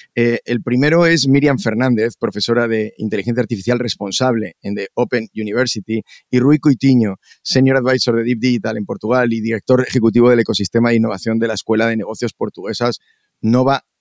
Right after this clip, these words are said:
S B E. Al segundo lo hemos entrevistado y lo escucharemos en un segmento del programa. A la primera la tenemos hoy aquí, en vivo, en directo, con nosotros. Hola, Miriam, ¿cómo estás? Muchas gracias por aceptar nuestra invitación.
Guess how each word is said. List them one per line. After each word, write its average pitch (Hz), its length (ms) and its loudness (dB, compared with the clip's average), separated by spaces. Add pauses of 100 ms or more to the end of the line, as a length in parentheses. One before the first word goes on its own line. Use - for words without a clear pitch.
(100)
S 123 300 2 (200)
B 110 280 0 (280)
E. 95 180 -4 (420)
Al 131 100 0
segundo 196 320 6
lo 208 80 6
hemos 160 220 4
entrevistado 117 580 -2 (160)
y 107 60 -4
lo 107 80 0
escucharemos 120 540 2
en 117 300 2
un 131 160 2
segmento 123 360 2
del 113 140 2
programa. 87 360 -8 (300)
A 127 80 0
la 123 100 2
primera 135 360 4
la 165 140 4
tenemos 143 580 4
hoy 139 300 4 (120)
aquí, 143 560 2 (180)
en 113 240 0
vivo, 143 480 4 (220)
en 127 180 4
directo, 139 600 2
con 123 160 2
nosotros. 117 560 -2 (280)
Hola, 165 220 6
Miriam, 139 440 4 (200)
¿cómo 156 280 4
estás? 123 360 2
Muchas 156 240 6
gracias 160 280 4
por 165 140 2
aceptar 131 360 4
nuestra 131 320 6
invitación. 113 680 0